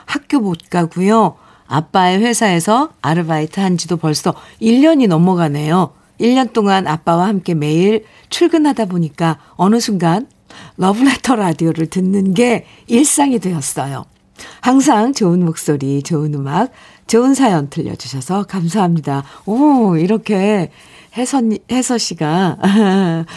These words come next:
문자를 주셨는데요. 사연을 감사합니다. 그나저나, 아이고, 파릇파릇한 새내기 그, 그 시절은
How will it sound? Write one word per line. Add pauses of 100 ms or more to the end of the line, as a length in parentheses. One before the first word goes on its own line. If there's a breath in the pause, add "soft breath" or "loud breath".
문자를
주셨는데요.
사연을 (180 loud breath)
감사합니다. (320 loud breath)
그나저나, (480 loud breath)
아이고,
파릇파릇한
새내기
그, (120)
그
시절은